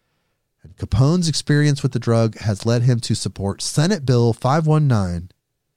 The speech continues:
which would give veterans access to psychedelic therapies.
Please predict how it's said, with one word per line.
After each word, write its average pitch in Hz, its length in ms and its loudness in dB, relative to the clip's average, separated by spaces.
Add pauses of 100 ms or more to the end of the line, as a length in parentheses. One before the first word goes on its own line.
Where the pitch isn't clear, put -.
(1400)
which 113 200 -4
would 107 180 0
give 104 280 0 (100)
veterans 120 680 0 (160)
access 143 640 2
to 120 240 2
psychedelic 123 800 0
therapies. 117 880 -2